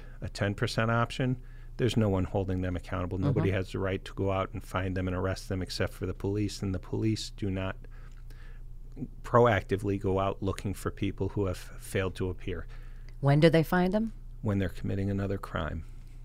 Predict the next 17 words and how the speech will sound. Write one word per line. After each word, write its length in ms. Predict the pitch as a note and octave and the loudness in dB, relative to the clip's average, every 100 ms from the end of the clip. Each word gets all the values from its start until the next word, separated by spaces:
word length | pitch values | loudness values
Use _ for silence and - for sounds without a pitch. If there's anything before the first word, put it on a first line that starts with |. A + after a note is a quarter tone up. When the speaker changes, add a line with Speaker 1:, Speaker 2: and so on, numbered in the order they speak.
| - - - | -14 -14 -4
Speaker 2:
Absolutely. 640 | G#2+ A2 - B2 B2 A#2+ - - - - - | -4 -2 -2 -2 0 -2 -4 -10 -12 -12 2
We're 100 | G#3+ | 8
speaking 360 | A3+ - G3 F#3 | 8 8 6 8
with 120 | E3 | 6
Andrew 360 | E3+ E3 D#3+ D3+ | 6 4 6 4
Bloom 320 | C#3 D3+ C#3+ | 6 6 6
with 140 | C#3 | 4
three 200 | - E3 | 2 2
D 160 | D3 D#3 | 6 4
Bail 300 | C3+ D3 C#3+ | 8 8 8
Bonds, 500 | C3 C3 C#3 C#3 - - | 6 4 4 2 -2 -2
um, 340 | D3 D3+ C#3+ | 0 0 0
about 300 | D#3+ G3+ F#3+ | 2 4 4
just, 240 | A3 G3+ - | 2 -6 -2
you 80 | |
know, 120 | A3 | 4
s-, 120 | D#3+ | 4